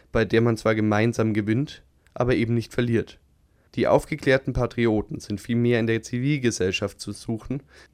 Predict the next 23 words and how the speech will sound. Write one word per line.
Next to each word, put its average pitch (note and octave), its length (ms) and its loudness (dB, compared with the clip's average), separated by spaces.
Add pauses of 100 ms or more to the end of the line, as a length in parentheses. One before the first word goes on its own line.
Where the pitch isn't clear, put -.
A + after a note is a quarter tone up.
wo G#2 60 -4
Menschen A2+ 600 2 (420)
tagtäglich B2 680 0
daran G#2 300 0
arbeiten, G#2+ 640 0 (280)
ihre A2 300 -2
Werte B2+ 320 2
in - 80 -2
die A#2+ 80 -6
Gesellschaft A2 580 -4
einzubringen C#3 680 0 (320)
und A2 80 -2
etwas A#2 300 -2
zu - 120 -2
erschaffen A2+ 640 -2 (320)
oder A#2 220 0
zu - 120 -12
bewahren, A2+ 600 2 (200)
worauf G#2 280 -2
sie B2+ 140 -6
stolz A#2 340 0
sein F2 180 -4
können. - 280 -14